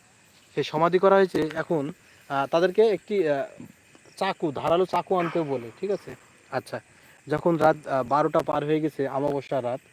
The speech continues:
এমনি অমাবস্যার রাতে নাকি জিন, ভূত এইগুলো, আহ, একেবারে হচ্ছে লোকালয়ে চলে আসে এবং, আহ, যত ভৌতিক কাহিনী অমাবস্যার রাতকে ঘিরেই হয় আমরা জানি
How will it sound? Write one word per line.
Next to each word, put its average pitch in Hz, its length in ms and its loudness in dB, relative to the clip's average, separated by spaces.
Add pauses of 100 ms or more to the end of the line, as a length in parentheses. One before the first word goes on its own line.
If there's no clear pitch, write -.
(220)
এমনি 156 220 -4
অমাবস্যার 143 460 -2
রাতে 139 240 0
নাকি 135 320 -4
জিন, 123 360 -6
ভূত 117 320 -8
এইগুলো, 120 420 -10 (440)
আহ, 120 440 -14 (460)
একেবারে 147 420 2
হচ্ছে 135 240 0
লোকালয়ে 135 440 0
চলে 131 220 -4
আসে 127 220 -8
এবং, 123 200 -10 (500)
আহ, 120 260 -4
যত 143 240 0
ভৌতিক 156 600 0 (100)
কাহিনী 151 480 -2
অমাবস্যার 135 460 -4
রাতকে 131 300 -6
ঘিরেই 160 300 -2
হয় 113 220 -4
আমরা 113 180 -6
জানি 113 240 -8